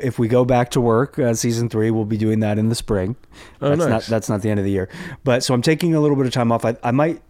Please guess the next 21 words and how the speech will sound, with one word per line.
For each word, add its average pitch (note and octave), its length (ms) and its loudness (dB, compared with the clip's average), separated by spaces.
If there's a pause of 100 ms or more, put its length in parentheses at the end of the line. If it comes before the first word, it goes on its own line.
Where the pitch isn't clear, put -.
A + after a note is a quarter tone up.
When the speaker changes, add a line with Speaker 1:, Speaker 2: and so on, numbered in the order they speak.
Speaker 1:
uh, B2 240 2
there's B2+ 260 -2
a - 40 -12
couple C3 500 0 (680)
projects B2 500 0
I'm G#2 300 0
developing A2 480 2
myself. G2+ 360 -2
I G2+ 100 2
work G#2+ 260 0
with, G#2+ 120 -4 (200)
uh, G2+ 140 0
Kyle G#2 320 -2
Gass. G2+ 420 -2
Do A#2 100 -4
you G#2+ 60 0
know A2 100 -2
Kyle A#2 320 -2
from G#2+ 220 -4
Tenacious G#2+ 440 -4
D? A#2 300 -4